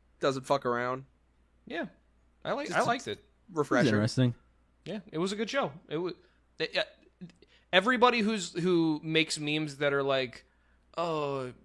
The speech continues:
Speaker 2: adv-, Chad Adventure Time, Chad Mordecai from Regular Show, and Virgin Steven Universe." Like, that's, it's, they're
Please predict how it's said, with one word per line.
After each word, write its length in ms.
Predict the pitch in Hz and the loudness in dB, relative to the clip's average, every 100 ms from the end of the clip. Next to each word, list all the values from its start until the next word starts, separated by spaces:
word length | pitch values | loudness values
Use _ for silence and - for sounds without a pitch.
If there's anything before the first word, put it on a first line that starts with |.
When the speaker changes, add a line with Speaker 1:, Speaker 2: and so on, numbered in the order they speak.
| _ | _
Speaker 2:
adv-, 280 | 170 147 170 | -10 -10 -8
Chad 320 | - 180 147 147 | -4 0 0 -2
Adventure 460 | 143 143 147 151 | -2 -4 -4 -6
Time, 360 | 139 139 131 131 | -6 -6 -6 -6
Chad 400 | - 156 143 143 | -4 0 -2 -2
Mordecai 500 | 143 139 135 139 127 | -4 -4 -4 -6 -8
from 200 | 151 135 | -8 -8
Regular 360 | 127 143 131 | -6 -6 -8
Show, 420 | 135 135 127 127 127 _ _ _ _ | -8 -8 -8 -10 -14 _ _ _ _
and 320 | 135 135 123 135 | -10 -10 -10 -8
Virgin 420 | 151 143 143 135 | -2 -2 -2 -6
Steven 380 | - - 147 120 | -8 -8 -10 -10
Universe." 720 | 143 147 127 117 - - - - | -12 -12 -12 -14 -14 -14 -16 -10
Like, 180 | 135 135 | -6 -2
that's, 440 | 143 139 - - - | -2 0 -2 -6 -8
it's, 260 | 143 - - | -6 -4 -6
they're 260 | 151 147 | -6 -8